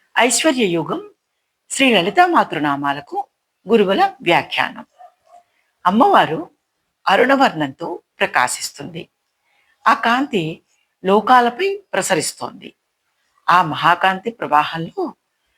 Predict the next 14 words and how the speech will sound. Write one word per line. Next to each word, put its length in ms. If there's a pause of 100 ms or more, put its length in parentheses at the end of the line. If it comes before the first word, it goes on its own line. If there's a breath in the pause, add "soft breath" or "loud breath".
(140)
బ్రహ్మాండం 840 (520)
నిమజ్జనం 580
అయిపోయినట్లు 720 (280)
కనబడుతోంది. 720 (640)
అనగా 560 (420)
అమ్మవారి 520
శరీరం 560
నుండి 400 (420)
వస్తున్న 360
కాంతి 460
తప్ప 300 (680)
ఇంకా 380 (460)
లోకాలు 520
కనబడని 760